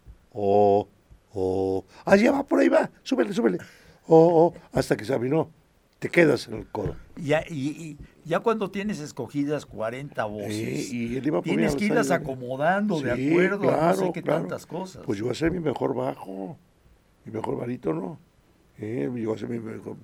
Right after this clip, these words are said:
Speaker 1: pero iba por mí a las seis de la mañana, canijo.
Speaker 2: <laughs>
Speaker 1: Ensayamos de seis a ocho. Eh, así es. Antes de que entraran a clase los, los de la mañana.
Speaker 2: Don Salvador Martínez Rodríguez,
Speaker 1: Ay,
Speaker 2: mi
Speaker 1: ay,
Speaker 2: querido pariente
Speaker 1: cada vez
Speaker 2: de
Speaker 1: que me
Speaker 2: Chavita,
Speaker 1: recuerdas, eh,
Speaker 2: sí.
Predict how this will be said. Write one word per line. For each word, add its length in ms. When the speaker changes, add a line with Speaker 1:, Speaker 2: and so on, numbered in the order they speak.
Speaker 1:
pero 160
iba 140
por 140
mí 80
a 60
las 140
seis 180
de 80
la 80
mañana, 380
canijo. 420
Speaker 2:
<laughs> 500
Speaker 1:
Ensayamos 540
de 80
seis 300
a 100
ocho. 340
Eh, 320
así 240
es. 260
Antes 240
de 60
que 80
entraran 280
a 60
clase 340
los, 200
los 360
de 80
la 80
mañana. 460
Speaker 2:
Don 200
Salvador 680
Martínez 640
Rodríguez, 200
Speaker 1:
Ay, 720
Speaker 2:
mi 400
Speaker 1:
ay, 380
Speaker 2:
querido 160
pariente 500
Speaker 1:
cada 160
vez 160
Speaker 2:
de 60
Speaker 1:
que 100
me 20
Speaker 2:
Chavita, 180
Speaker 1:
recuerdas, 360
eh, 100
Speaker 2:
sí. 300